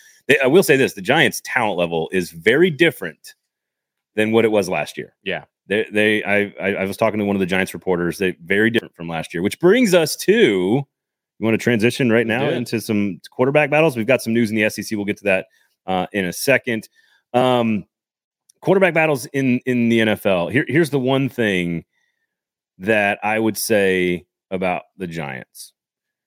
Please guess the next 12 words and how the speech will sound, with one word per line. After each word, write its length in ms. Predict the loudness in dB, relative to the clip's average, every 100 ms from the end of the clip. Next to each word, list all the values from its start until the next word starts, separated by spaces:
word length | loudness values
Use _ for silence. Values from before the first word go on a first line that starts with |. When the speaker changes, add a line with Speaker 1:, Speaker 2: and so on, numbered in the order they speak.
| _ _ _ -2
Speaker 1:
There 300 | 0 2 4
is 180 | 2 2
a 160 | 0
zero 400 | -2 0 4 4
percent 400 | 2 -4 -4 -6
chance 280 | -4 -6 -6
they 120 | -6 -6
are 100 | -4
trading 340 | -6 -6 -8
for 120 | -12
Jimmy 220 | -12 -12
Garoppolo. 440 | -10 -12 -14 -18